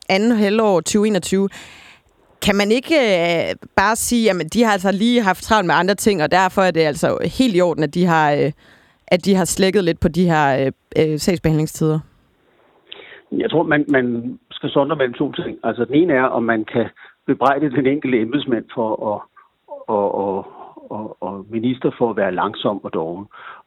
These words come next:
Speaker 2: Og, og den anden, det er, hvilken virkning det har over for, for medierne og offentligheden. Altså,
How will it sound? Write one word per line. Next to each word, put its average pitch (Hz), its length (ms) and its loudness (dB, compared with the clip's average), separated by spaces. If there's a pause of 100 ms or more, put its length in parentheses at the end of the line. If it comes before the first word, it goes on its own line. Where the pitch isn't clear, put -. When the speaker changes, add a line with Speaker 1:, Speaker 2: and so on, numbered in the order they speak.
Speaker 2:
Og, 117 220 -4 (100)
og 113 120 -2
den 117 100 -2
anden, 120 240 0
det 113 120 2
er, 104 100 0
hvilken 107 320 -6
virkning 107 420 -4
det 104 100 -6
har 101 300 -2
over 104 340 -6 (100)
for, 92 280 -8 (180)
for - 80 -6
medierne 104 460 -4
og 85 180 -4
offentligheden. 95 560 -12 (1200)
Altså, - 340 0